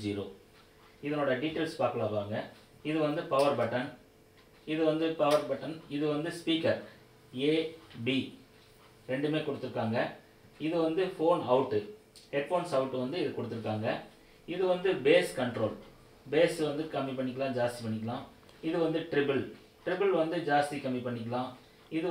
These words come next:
வந்து வால்யூம், வால்யூம் பட்டன் பாருங்க எவ்வளோ ரொம்ப ஸ்மூத்தா இருக்கு. ஒரு சுண்டு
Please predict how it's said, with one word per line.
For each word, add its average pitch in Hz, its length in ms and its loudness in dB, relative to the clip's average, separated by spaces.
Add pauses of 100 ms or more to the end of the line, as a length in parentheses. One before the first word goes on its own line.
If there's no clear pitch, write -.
வந்து 165 160 0 (160)
வால்யூம், 131 380 4 (600)
வால்யூம் 147 360 2
பட்டன் 131 280 -2
பாருங்க 123 280 -2
எவ்வளோ 135 200 -2 (120)
ரொம்ப 143 220 -6 (120)
ஸ்மூத்தா - 400 -2
இருக்கு. 180 220 -6 (840)
ஒரு 135 160 0 (140)
சுண்டு 147 240 -2